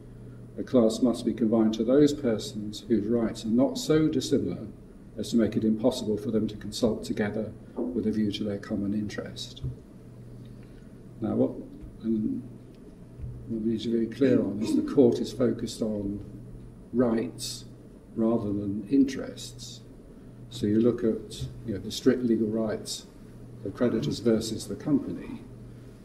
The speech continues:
Now, if other, if creditors have got a particular agenda, say they're connected with the shareholders, that shouldn't of itself, um, mean they're in a separate class,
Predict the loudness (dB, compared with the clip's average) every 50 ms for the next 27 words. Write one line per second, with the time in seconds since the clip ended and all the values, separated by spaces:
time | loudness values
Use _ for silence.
0 | -8 -4 -2 -2 0 0 -2 -2 -2 -2 -2 0 0 2 4 4 4 4 4 2
1 | 0 -2 -2 -2 2 4 4 4 4 4 2 2 2 2 2 4 4 2 2 2
2 | 0 -2 -2 -2 -2 -2 -2 -2 -4 -4 -2 2 2 4 4 4 2 0 -2 -2
3 | -4 -4 -4 -4 -4 -6 -6 -6 -8 -10 -6 -2 0 2 2 2 0 -4 -6 -8
4 | -8 -8 -6 -4 -4 -4 -2 -4 -4 -6 -6 -8 -8 -8 -10 -10 -12 -14 -16 -18
5 | -20 -20 -20 -18 -18 -18 -16 -16 -16 -14 -14 -14 -16 -16 -16 -16 -16 -18 -18 -12
6 | -6 -6 -4 -4 -4 -2 2 4 4 6 8 6 6 6 4 2 2 0 0 -2
7 | -6 -4 0 0 0 0 0 -2 -6 -8 -12 -14 -16 -18 -18 -20 -20 -20 -20 -20
8 | -18 -18 -18 -18 -18 -18 -18 -18 -16 -12 -8 -6 -4 -2 0 2 2 4 4 4
9 | 2 0 -2 -2 -2 -4 -4 -4 -6 -6 -6 -8 -12 -14 -6 0 0 2 2 0
10 | -4 -8 -10 -10 -12 -12